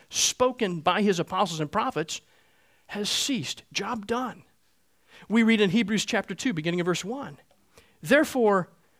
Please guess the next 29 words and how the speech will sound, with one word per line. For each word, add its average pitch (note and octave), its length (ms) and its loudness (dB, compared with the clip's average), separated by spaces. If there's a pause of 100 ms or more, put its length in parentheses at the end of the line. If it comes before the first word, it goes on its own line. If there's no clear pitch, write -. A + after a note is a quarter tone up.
(120)
we A3 140 6
must A#3+ 280 4
pay C4+ 180 0
much A3+ 300 0
closer G#3+ 340 -2
attention F3+ 540 -2
to C#3+ 140 -4
what C#3+ 200 -4
we C#3+ 100 -2
have C3 100 -6
heard, C3+ 500 -8 (540)
lest E3 280 0
we D#3+ 100 0
drift D#3 280 0
away D#3 240 4
from A#2+ 220 -10
it. - 100 -16 (1160)
For F#3+ 180 0
since - 320 2
the G3+ 100 4
message G#3 460 2
declared G#3 360 2
by F#3 120 2
the E3+ 160 -2
angels F3 480 0
proved G#3+ 320 -6
to F3+ 40 -4
be E3+ 120 -2
reliable, D#3 600 2